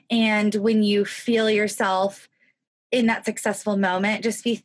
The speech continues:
thankful that you're there and be thankful that you're, again, touching people's lives,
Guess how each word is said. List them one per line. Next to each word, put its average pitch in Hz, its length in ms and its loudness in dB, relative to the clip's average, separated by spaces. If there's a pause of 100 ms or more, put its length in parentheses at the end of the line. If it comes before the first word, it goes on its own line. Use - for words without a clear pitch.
(160)
thankful 208 920 -2
that 220 180 -2
you're 202 200 0
there 196 540 0
and 175 140 -4
be 180 100 0
thankful 196 580 -2
that 175 380 -2
you're, 190 600 0 (340)
again, 185 320 -4
touching 202 320 -4
people's 202 420 -2
lives, 196 640 0